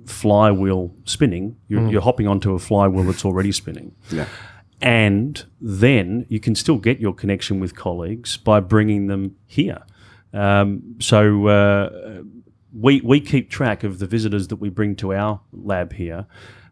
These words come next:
Speaker 1: Uh, and as of the end of last year, we've, we've had a thousand visitors, colleagues, customers,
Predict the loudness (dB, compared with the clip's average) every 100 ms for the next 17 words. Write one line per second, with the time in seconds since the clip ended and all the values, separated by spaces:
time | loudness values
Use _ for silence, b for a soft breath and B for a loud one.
0 | -12 -6 -2 2 4 4 2 2 2 2
1 | 0 0 0 0 -2 -4 -2 -4 -6 -6
2 | -6 -2 -2 -2 -6 -8 -2 2 4 6
3 | 4 0 -6 -10 _ _ _ _ 2 2
4 | 2 -2 -6 -6 -10 -2 2 4 2 -2
5 | -8 -14 -16 _ -4 -4 -2 0 2 2
6 | 0 -4